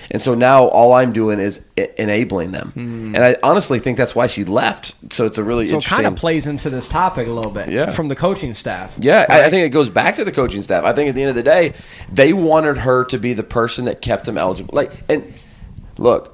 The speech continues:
Speaker 1: um, Buddy Stevens, right? Like, I, him and, and, uh, you know, the, the whole, not the whole coaching staff, but I'm just saying it starts with him. He's the leader, right? At the end of the day,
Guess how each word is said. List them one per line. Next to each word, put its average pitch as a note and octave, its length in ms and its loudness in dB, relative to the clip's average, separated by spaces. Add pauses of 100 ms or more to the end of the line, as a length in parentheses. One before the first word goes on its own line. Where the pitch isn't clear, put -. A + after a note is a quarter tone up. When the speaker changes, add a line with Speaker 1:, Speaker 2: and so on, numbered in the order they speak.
(220)
Speaker 1:
um, - 340 -8
Buddy A2 220 0
Stevens, F#2 420 -2
right? G2 220 2
Like, F#2+ 160 -2
I, G#2 160 0 (240)
him C3 220 -2
and, B2+ 260 -6
and, G#2 300 -8
uh, - 40 -6 (320)
you B2 180 -4
know, A#2+ 40 -2
the, G#2+ 320 -2
the A2+ 180 -2
whole, C3+ 420 2 (520)
not D3+ 220 2
the A2+ 60 -2
whole A2+ 140 2
coaching G#2+ 320 -4
staff, A#2 320 -6
but G#2+ 80 -2
I'm A2+ 120 -2
just A2+ 120 -6
saying A2+ 180 0
it F2 60 -8
starts C3+ 300 0
with A2+ 100 -8
him. G#2+ 220 -4
He's A2+ 160 -4
the A#2 80 -4
leader, G2+ 260 -4
right? F#2+ 240 0
At A#2 80 -4
the B2+ 80 0
end D#3 100 2
of D#3 60 2
the C3+ 60 4
day, A2+ 380 0